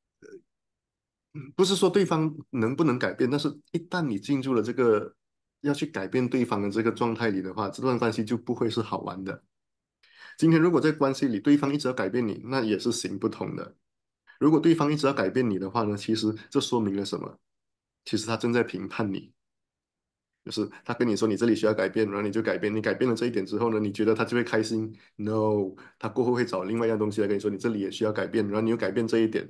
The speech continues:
你觉得，“哦，这样终于可以满足他了。”然后他又说你这里需要改变，然后你又改变另外一样东西，然后最后你觉得，“到-，到底我在，我，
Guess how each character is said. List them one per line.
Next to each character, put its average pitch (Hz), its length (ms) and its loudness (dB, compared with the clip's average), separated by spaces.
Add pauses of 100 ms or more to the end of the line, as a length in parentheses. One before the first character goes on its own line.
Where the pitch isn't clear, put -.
(140)
你 107 80 -8
觉 107 140 -2
得 107 120 -2 (220)
，“哦， 107 80 -10
这 123 80 -2
样 110 100 -2
终 110 200 0
于 107 40 0
可 107 80 -4
以 104 40 -2
满 92 180 -8
足 95 160 -10
他 98 140 -8
了。” 92 120 -8 (280)
然 113 100 0
后 - 0 -
他 117 100 0
又 120 140 4
说 120 220 0
你 101 100 0
这 127 100 2
里 110 80 4
需 98 140 0
要 113 80 4
改 101 140 2
变， 107 180 2
然 110 80 2
后 127 60 4
你 120 100 2
又 120 80 2
改 107 140 0
变 104 120 -2
另 113 140 -4
外 110 80 0
一 - 20 0
样 101 80 -2
东 98 160 -6
西， - 120 -10 (500)
然 110 100 2
后 - 20 4
最 - 120 4
后 135 80 6
你 110 60 4
觉 104 80 6
得 101 180 6
，“到-， 120 140 -4
到 123 180 -4
底 110 140 -2
我 95 100 -4
在， 110 180 0 (100)
我， 98 140 -8